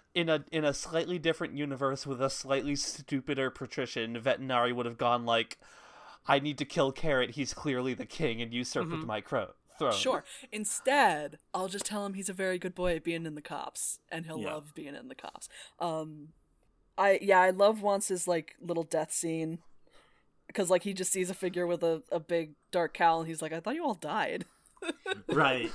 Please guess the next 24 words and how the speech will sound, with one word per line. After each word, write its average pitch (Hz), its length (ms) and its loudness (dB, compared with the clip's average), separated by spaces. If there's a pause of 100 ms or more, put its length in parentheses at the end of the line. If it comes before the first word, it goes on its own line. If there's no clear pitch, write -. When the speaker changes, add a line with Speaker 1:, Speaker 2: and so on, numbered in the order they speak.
Speaker 4:
It's 320 260 -2
Speaker 1:
"Are - 40 -2
Speaker 4:
so - 60 4
Speaker 1:
you 196 140 4
brother 220 260 2
Speaker 4:
good. 214 80 -2
Speaker 1:
Door-, 202 240 2 (160)
are 170 60 0
you 208 160 0
brother 294 260 6
Doorkeeper?" 233 720 2
And 170 380 0 (100)
Death 165 280 2
goes, 151 280 4
"Metaphorically." 202 680 0
Speaker 3:
Metaphorically. 170 440 -6
Speaker 2:
Oh, 175 340 0
it's - 160 -4
Speaker 4:
Yeah. - 40 -10
Speaker 2:
so 165 140 -4
good. 147 500 -10
Speaker 4:
Close - 260 -8
enough. 90 260 -8
Speaker 3:
Uh, 165 200 -10